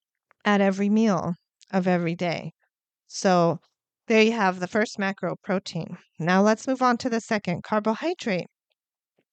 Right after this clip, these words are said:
Of course, we've heard carbohydrates. There's so much stuff out there where they say low carb, no carb, high carbo, carbo loading, marathon runners,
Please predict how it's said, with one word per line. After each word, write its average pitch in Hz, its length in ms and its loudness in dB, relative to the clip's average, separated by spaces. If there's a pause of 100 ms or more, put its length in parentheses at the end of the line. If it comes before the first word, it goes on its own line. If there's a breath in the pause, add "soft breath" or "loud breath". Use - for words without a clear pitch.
(380)
Of 196 220 -4
course, 285 440 0
we've 262 200 -6
heard 226 240 0
carbohydrates. 202 920 -6
There's 180 200 -6
so 196 220 0
much 233 280 -4
stuff - 320 -4
out 202 200 -2
there 196 320 0 (400 soft breath)
where 170 160 0
they 165 120 -2
say 165 280 -6
low 233 260 0
carb, 220 640 -2
no 190 280 0
carb, 190 720 0 (380 soft breath)
high 240 280 -2
carbo, 233 540 0
carbo 220 400 -2
loading, 214 640 2
marathon 220 460 -2
runners, 214 640 -8